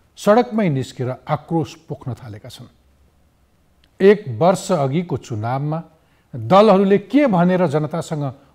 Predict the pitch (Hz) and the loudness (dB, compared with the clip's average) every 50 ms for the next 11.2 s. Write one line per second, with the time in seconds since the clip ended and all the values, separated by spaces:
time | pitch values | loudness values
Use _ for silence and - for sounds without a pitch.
0 | - 143 117 110 143 156 143 143 143 123 113 107 104 98 - 110 - - - 107 | -12 -10 -4 -2 -2 -2 -2 -2 -6 -8 -8 -8 -10 -14 -16 -18 -18 -20 -20 -20
1 | - _ _ _ _ _ _ _ _ _ _ _ _ _ _ _ _ _ _ _ | -20 _ _ _ _ _ _ _ _ _ _ _ _ _ _ _ _ _ _ _
2 | _ _ _ - 190 170 170 180 196 214 214 - 185 160 - - 160 156 160 160 | _ _ _ -2 0 2 4 4 2 2 0 -2 -6 -6 -4 -2 -2 0 2 2
3 | 190 214 214 208 175 - 254 254 - - - 233 175 117 - - _ _ _ _ | 4 2 2 0 0 -2 -2 -2 -2 -4 -4 -6 -6 -6 -8 -14 _ _ _ _
4 | _ _ _ _ _ _ _ _ _ - 175 165 160 156 160 - - 170 - - | _ _ _ _ _ _ _ _ _ -6 -2 0 0 0 0 -2 -4 -8 -8 -6
5 | 160 139 - - - 233 208 147 110 123 127 117 123 120 - - - 170 180 190 | -8 -10 -6 -2 0 0 0 0 -2 -4 -6 -6 -8 -10 -10 -8 -4 -4 -4 -4
6 | 180 - _ _ _ _ _ _ - 127 131 131 123 131 131 131 131 123 - 226 | -6 -12 _ _ _ _ _ _ -6 -4 -4 -4 -2 -2 -2 -2 -4 -2 -2 0
7 | 220 226 208 165 120 110 147 165 190 214 226 233 - - - _ _ - 131 143 | 2 2 2 0 0 0 2 2 2 2 0 -4 -10 -16 -20 _ _ -6 -6 -6
8 | - - 214 208 220 202 175 127 113 156 185 214 208 175 180 175 170 160 131 135 | -4 -2 -2 0 0 0 0 0 2 4 4 6 6 4 4 2 2 0 0 -2
9 | 143 143 139 135 - 135 120 - - 175 - - 196 185 180 160 156 156 156 156 | -2 -2 -2 -4 -4 -8 -6 -4 -4 -4 -2 0 2 2 2 2 0 -2 -4 -4
10 | - - _ _ _ - - 240 254 254 247 196 226 226 226 226 220 220 220 220 | -6 -10 _ _ _ -4 0 2 4 4 4 4 4 4 4 4 4 2 2 0
11 | 214 165 - | -2 -4 -6